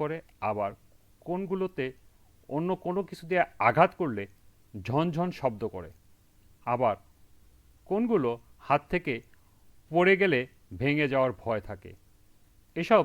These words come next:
তথ্য নিয়ে পাশের তালিকায় সবগুলো উপকরণের বৈশিষ্ট্যের নিচের ছকে লিপিবদ্ধ করো। অর্থাৎ আমরা এখানে যে উপকরণের ছক দিয়েছি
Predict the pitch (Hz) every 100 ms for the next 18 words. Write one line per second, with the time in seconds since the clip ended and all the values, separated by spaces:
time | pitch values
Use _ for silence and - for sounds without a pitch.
0 | - 185 - 214 202 135 117 - 143 -
1 | 180 - 131 131 127 101 - _ _ -
2 | 180 185 208 196 - - 139 175 170 190
3 | 185 185 135 117 104 151 170 190 - 131
4 | 127 _ _ 120 - 147 - 127 180 196
5 | _ _ - _ - 104 117 113 107 110
6 | 98 110 90 90 - _ - _ _ -
7 | - - _ _ _ _ _ - 135 -
8 | 165 - _ _ _ 120 143 156 - 139
9 | 170 170 160 170 - 156 170 165 170 156
10 | 151 139 - _ _ - 135 123 131 147
11 | 139 107